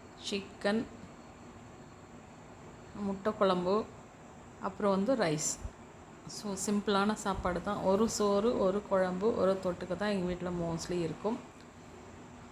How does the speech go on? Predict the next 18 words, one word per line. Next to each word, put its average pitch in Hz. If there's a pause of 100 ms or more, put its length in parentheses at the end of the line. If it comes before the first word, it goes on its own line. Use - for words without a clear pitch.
(2250)
அது 190
மாதிரி 170
தான். 196
இது 190
நேத்து 190
நைட்டு 196
வச்சது. 196 (1000)
அந்த 190 (100)
குழம்பையே 190
நாங்க 175
மதியானம் 175
போட்டு 170
சாப்பிட 160 (100)
போறோம். 165 (920)
சுட 180
சுட 180
சாப்பாடு 175
ரெடி 170